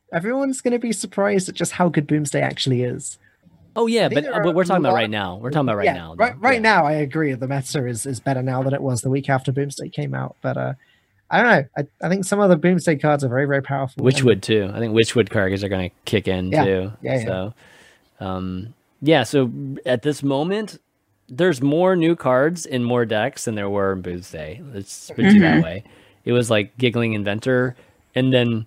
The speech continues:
Speaker 2: Odd Warrior. That was it. <laughs> Like,
Speaker 3: <laughs>
Speaker 2: literally, literally, maybe Ziliax in a few decks. You know,
Speaker 3: Yeah,
Speaker 2: that, that
Speaker 3: Ziliax has been a nice addition to
Speaker 2: Yeah.
Speaker 3: the meta decks. I will
Speaker 2: Yeah.
Speaker 3: s-, I will say that.
Speaker 2: Yeah.
Speaker 3: Um,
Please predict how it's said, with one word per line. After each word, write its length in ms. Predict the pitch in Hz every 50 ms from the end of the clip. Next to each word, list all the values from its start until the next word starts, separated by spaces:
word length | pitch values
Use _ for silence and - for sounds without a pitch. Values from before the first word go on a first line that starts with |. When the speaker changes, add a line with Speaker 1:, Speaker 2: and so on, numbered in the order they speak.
| _ _ -
Speaker 2:
Odd 220 | 117 110 104 98
Warrior. 420 | 98 95 82 85 85 90 95 - _ _ _ _ _ _ -
That 120 | - 117 117
was 160 | 113 104 98
it. 180 | 92 92 - _ -
<laughs> 40 | - - - - - - - -
Like, 160 | 240 - -
Speaker 3:
<laughs> 0 |
Speaker 2:
literally, 640 | 285 233 214 - 226 247 208 - - 196 - - - - - - -
literally, 440 | 202 185 180 - - 233 233 220 - - - - -
maybe 340 | 180 185 190 196 208 220 214
Ziliax 680 | 185 151 160 160 156 165 165 160 160 156 165 165 - -
in 60 | 160
a 40 | 156
few 220 | 147 - 160 156
decks. 520 | 143 151 143 143 139 147 143 - - - - _ - - - _ -
You 100 | 165 147
know, 140 | 143 139 -
Speaker 3:
Yeah, 60 | 539 571 571 554
Speaker 2:
that, 80 | 523 494
that 40 | 587 571 587 587 571 523 494 466 -
Speaker 3:
Ziliax 80 | - -
has 160 | 370 302 -
been 180 | - 262 254 247
a 60 | 233
nice 440 | 233 233 214 208 208 214 208 - -
addition 580 | - 202 196 202 202 - - 196 196 185 190 185
to 160 | - - 196
Speaker 2:
Yeah. 260 | 190 180 170 - - - - - _ - -
Speaker 3:
the 400 | 208 220 202 - - - - - _ _ _ -
meta 240 | 220 190 165 160 156
decks. 360 | - 160 - - - - - - 202
I 80 | 202
will 60 | 185
Speaker 2:
Yeah. 60 | 185 180
Speaker 3:
s-, 200 | 180 - - - - -
I 80 | 226 226
will 140 | 220 208
say 180 | 208 - 165 -
that. 280 | - 104 98 92 - - _ - -
Speaker 2:
Yeah. 320 | 120 107 101 101 98 110 120 -
Speaker 3:
Um, 500 | 220 208 185 185 170 156 160 160 170 180